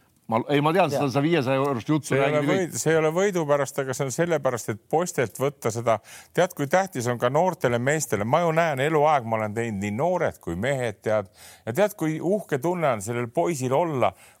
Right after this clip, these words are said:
Speaker 3: kui ta tuleb, ta teab, et noh, kõik sõbrad vaatavad, näed, me võitsime, tead, me oleme, nagu me võitsime
Speaker 2: Ja ongi,
Speaker 3: Põhja-Euroopa
Speaker 1: ongi,
Speaker 3: liiga ära.
Speaker 2: ongi.
Speaker 3: Aga kui sa tulevikus, no okei, praegu ärme puudutame, me siin kiitsin natuke Klandorfi, et on vaja, et liigas meeskond on, on ta nii, nagu ta on, eks tead nii,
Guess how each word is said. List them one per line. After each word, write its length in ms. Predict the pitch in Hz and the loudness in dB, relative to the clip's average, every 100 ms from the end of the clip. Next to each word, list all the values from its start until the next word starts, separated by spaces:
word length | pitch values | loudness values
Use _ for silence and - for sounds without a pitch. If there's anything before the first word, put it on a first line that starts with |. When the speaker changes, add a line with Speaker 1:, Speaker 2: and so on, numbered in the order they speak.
| - | -6
Speaker 3:
kui 140 | 131 | 0
ta 80 | 139 | 0
tuleb, 380 | 139 170 160 143 - | 0 0 0 0 -2
ta 80 | 143 | -2
teab, 340 | 156 160 147 | 2 0 0
et 80 | - | -8
noh, 160 | - 139 - | -6 -6 -4
kõik 240 | 139 127 | -4 -2
sõbrad 380 | - 143 143 123 | -2 0 2 2
vaatavad, 400 | 143 147 - 117 | 2 2 0 -6
näed, 200 | 123 143 123 | -4 -4 -4
me 80 | |
võitsime, 460 | 147 185 - 98 90 | -4 -4 -6 -6 -4
tead, 160 | 87 87 | -4 -4
me 140 | 104 | -2
oleme, 240 | 143 165 160 - - - | -2 -2 -6 -8 -18 -10
nagu 200 | 143 143 | -6 -2
me 120 | 147 | 0
võitsime 240 | 156 156 117 | 0 0 0
Speaker 2:
Ja 60 | |
ongi, 300 | 135 196 151 | 2 2 0
Speaker 3:
Põhja-Euroopa 560 | 170 165 151 147 151 151 | 0 2 2 2 2 2
Speaker 1:
ongi, 140 | - 160 | 0 0
Speaker 3:
liiga 220 | 160 151 | 2 2
ära. 160 | 156 220 | 2 0
Speaker 2:
ongi. 220 | 185 87 | -4 -10
Speaker 3:
Aga 160 | 76 127 | -6 -4
kui 160 | 123 180 | 0 0
sa 120 | 151 | 2
tulevikus, 640 | 139 190 214 127 104 - 101 | 2 4 4 4 0 -4 0
no 80 | 156 | 0
okei, 240 | 160 143 | 2 0
praegu 380 | 104 156 202 147 | 2 4 2 2
ärme 240 | 131 175 175 | 0 2 2
puudutame, 460 | 180 196 123 - 95 | 2 0 0 -2 -2
me 120 | 123 135 | 0 -2
siin 240 | 120 139 | -2 -6
kiitsin 400 | 127 151 131 131 | -2 -2 -2 0
natuke 320 | 131 135 131 131 | 0 0 -4 -4
Klandorfi, 600 | 147 180 151 120 - 127 - - | -2 0 -2 -4 -4 -6 -6 -6
et 200 | 117 104 | -6 0
on 160 | 123 123 | 0 2
vaja, 260 | 127 156 135 | 2 2 2
et 160 | 98 | 0
liigas 320 | 131 139 107 98 | -2 0 0 0
meeskond 480 | 120 113 - 95 | -2 -2 -4 -2
on, 220 | 135 165 143 104 | 0 -2 -2 0
on 180 | 104 | 0
ta 120 | 98 113 | 2 0
nii, 160 | 135 | 0
nagu 220 | 127 101 104 | -2 -2 0
ta 80 | 151 | 0
on, 160 | 170 143 | 0 0
eks 240 | 120 - | -2 -2
tead 220 | - 123 113 | 0 0 0
nii, 160 | 113 | -6